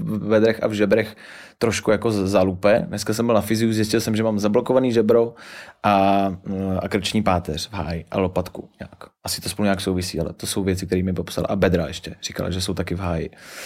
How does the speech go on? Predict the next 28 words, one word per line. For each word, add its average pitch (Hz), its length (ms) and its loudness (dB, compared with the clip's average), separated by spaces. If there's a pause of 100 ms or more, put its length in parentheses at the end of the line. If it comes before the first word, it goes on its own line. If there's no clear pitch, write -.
(460)
A 101 680 0 (440)
takže 113 220 0
tam 139 180 2
občas 147 240 2
jako 151 160 2
při 143 120 -2
tom 151 160 4
kliku, 147 240 4
protože 156 280 4
to 160 140 4
je 156 100 6
prostě 147 300 0
pohyb, 139 300 2
který 139 320 4
tou 143 140 4
lopatkou 131 480 2
jako 131 240 0
vlastně 123 320 2
hejbe 110 260 2
ten 120 200 -2
klik 127 280 -2
a 117 60 -4
tak - 260 -6
to 120 80 0
tam 120 200 -2
občas 113 340 -4
jako 117 180 -4
lupne. 110 380 -6